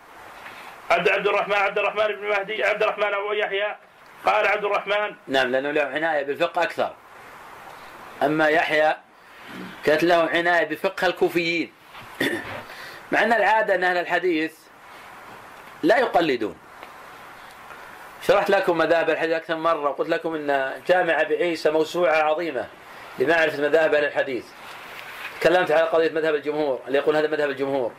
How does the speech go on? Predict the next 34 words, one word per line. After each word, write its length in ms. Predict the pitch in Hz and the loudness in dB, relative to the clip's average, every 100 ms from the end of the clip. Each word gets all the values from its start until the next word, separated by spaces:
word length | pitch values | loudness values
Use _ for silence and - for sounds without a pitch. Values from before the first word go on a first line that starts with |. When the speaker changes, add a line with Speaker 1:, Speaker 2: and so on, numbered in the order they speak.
| - - | -14 -4
Speaker 2:
قلت: 160 | 196 185 | 0 4
"هذا 160 | 175 | 4
لا 80 | 180 | 4
قيمة 260 | - 147 127 | 2 0 0
له، 200 | 104 98 - | -2 -4 -8
إنما 140 | - 170 | -2 0
هذا 80 | 160 | 2
مذهب 240 | 175 147 - | 2 0 2
ثلاثة 340 | 160 147 127 | 2 2 -2
من 80 | 127 | -4
العلماء 400 | 123 160 170 147 | 0 0 0 2
أو 160 | 147 | 4
أربعة، 380 | 156 131 127 165 - - - - - | 4 0 -2 -4 -6 -20 -20 -8 2
وأربعة 420 | 208 190 156 156 135 | 4 4 4 2 -2
رجال 260 | 127 117 | 0 2
فقط". 340 | 143 - - - - - | 2 -2 -6 -14 -18 -4
يقال 260 | - - 190 | 2 4 4
قول 180 | 214 214 | 4 4
الأئمة 240 | 190 180 | 4 2
الأربعة، 360 | 135 117 87 92 | 2 0 -6 -2
ليس 180 | 170 170 | 0 2
قول 240 | 160 151 | 2 2
الجمهور. 360 | 143 139 127 - - - - - - | 2 -2 -4 -6 -12 -20 -20 -18 -12
الجمهور 320 | - 131 160 170 | -2 2 4 4
يعرف 260 | 165 151 | 2 0
بكل، 360 | 143 160 196 370 - - - - - - | 0 2 2 -2 -8 -20 -20 -20 -14 0
آه، 200 | 139 147 | 2 4
الأمة، 540 | 160 175 170 135 131 143 | 4 2 0 2 2 2
وأن 160 | 202 202 | 2 2
أتباع 340 | 190 214 175 | 4 4 4
الأئمة 260 | 180 170 147 | 2 2 0
الأربعة 280 | 143 190 | 0 0
ما 100 | 277 | 0
يعدون 460 | 277 160 156 127 104 | -2 -2 -2 -2 -4